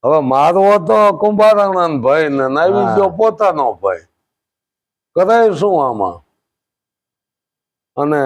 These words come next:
Speaker 1: પછી કહેવાય છે કે આને વિનંતી કરી કે હવે જે તમે તમારો ભક્તિનું જે કાંઈ હોય એ આરાધ કરો.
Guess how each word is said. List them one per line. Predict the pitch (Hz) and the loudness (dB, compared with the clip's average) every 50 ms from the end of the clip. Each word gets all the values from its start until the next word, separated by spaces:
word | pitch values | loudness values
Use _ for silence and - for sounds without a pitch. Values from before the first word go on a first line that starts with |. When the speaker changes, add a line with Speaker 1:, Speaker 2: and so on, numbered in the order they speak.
| 127 123 113 107 107 101 98 - | -4 -4 -4 -6 -6 -8 -8 -4
Speaker 1:
પછી | - 156 165 135 165 196 180 147 131 | -4 -4 -2 0 0 0 0 0 0
કહેવાય | 160 170 - 190 220 220 208 180 | 0 2 2 4 4 2 2 2
છે | 139 127 151 143 131 117 | 0 -2 -2 -2 -2 -2
કે | 143 147 | 0 0
આને | 135 139 151 170 170 160 151 | 0 0 0 -2 -2 -2 -2
વિનંતી | 139 131 147 165 175 180 180 175 165 139 151 156 131 | 0 0 0 0 2 0 0 0 -2 -4 -4 -4 -4
કરી | 123 151 175 190 233 240 208 147 131 120 117 107 _ _ _ _ _ _ _ _ _ _ _ _ _ _ _ _ _ _ - | -2 -2 -2 0 0 0 0 0 0 -2 -4 -8 _ _ _ _ _ _ _ _ _ _ _ _ _ _ _ _ _ _ -4
કે | 165 | 0
હવે | 170 151 139 147 165 190 190 175 | 0 2 2 2 2 2 2 0
જે | 143 123 135 160 185 202 | 0 0 2 2 2 2
તમે | 185 147 165 190 190 196 202 190 180 160 147 131 - - _ _ _ _ _ _ _ _ _ _ _ _ - | 0 0 0 0 0 0 0 0 -2 -2 -4 -6 -10 -12 _ _ _ _ _ _ _ _ _ _ _ _ -4
તમારો | 160 170 190 196 185 185 170 131 | -4 -2 0 0 2 2 0 0
ભક્તિનું | 110 113 120 135 135 139 151 190 190 190 185 175 160 | 0 -2 -2 -2 -2 -4 -2 -2 0 0 0 0 0
જે | 143 160 185 190 | 0 0 0 0
કાંઈ | 175 156 185 185 180 | 0 -2 -2 0 0
હોય | 165 151 143 147 160 190 220 220 185 139 117 104 98 - _ _ _ _ _ _ _ _ _ _ _ _ _ _ _ _ _ _ _ _ _ _ _ _ _ _ _ _ _ _ - | 0 0 0 0 2 2 2 2 2 2 0 -2 -6 -8 _ _ _ _ _ _ _ _ _ _ _ _ _ _ _ _ _ _ _ _ _ _ _ _ _ _ _ _ _ _ -2
એ | 165 175 | 0 2
આરાધ | 175 156 160 185 190 202 202 202 147 135 | 2 4 2 2 2 4 2 2 0 -2
કરો. | - - 190 220 254 254 226 175 135 117 113 107 - | -2 0 0 2 4 4 4 2 2 0 -2 -6 -12